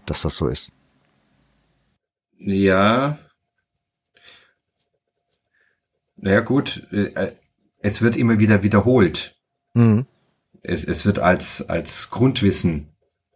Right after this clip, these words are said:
Speaker 2: so angenommen. Naja, ver-, verändern, äh,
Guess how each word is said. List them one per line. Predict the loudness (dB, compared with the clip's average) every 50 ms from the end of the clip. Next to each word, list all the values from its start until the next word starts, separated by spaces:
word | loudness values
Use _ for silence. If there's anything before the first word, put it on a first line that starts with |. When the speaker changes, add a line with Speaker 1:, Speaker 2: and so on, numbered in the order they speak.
| _
Speaker 2:
so | -14 -6 -4 -2 -2 -2 -2 -4 -8 -12 -18 -18 -6
angenommen. | -2 0 2 2 4 2 2 0 -2 -2 -4 -6 -8 -10 -16 _ _ _ _ _ _ _ _ _ _ _ _ _ _ _ _ _ _ _ _ _ _ -6
Naja, | -2 2 4 4 4
ver-, | 4 2 0 0 2
verändern, | 2 2 4 4 4 4 4 4 4 4 2
äh, | 2 0 -2